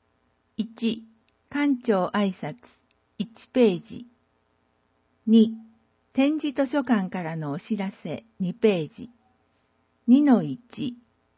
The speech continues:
郵便サービス変更のご案内、三ページ。二の二、サピエ図書館の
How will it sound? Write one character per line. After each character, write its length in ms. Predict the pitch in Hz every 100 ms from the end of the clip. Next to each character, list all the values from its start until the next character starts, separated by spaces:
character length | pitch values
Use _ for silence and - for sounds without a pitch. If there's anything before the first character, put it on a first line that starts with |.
| _
郵 220 | 214 277 294
便 260 | 311 302
サ 180 | 285 277
ー 80 | 247
ビ 80 | 196
ス 160 | -
変 340 | 175 208 233 240
更 220 | 233 220
の 160 | 214 190
ご 180 | 180
案 280 | 180 185 180
内、 320 | 175 160 151 - _ _ _ _
三 360 | 233 220 226
ペ 200 | 214 175
ー 100 | 151
ジ。 200 | - - _ _ _ _ _ _ _ _ _ -
二 160 | 233 269
の 180 | 214
二、 300 | 156 160 240 - _ _ _ _ _ -
サ 200 | - 247
ピ 140 | 247
エ 140 | 302 302
図 160 | 285
書 160 | 294 254
館 220 | 226 180
の 280 | 160 143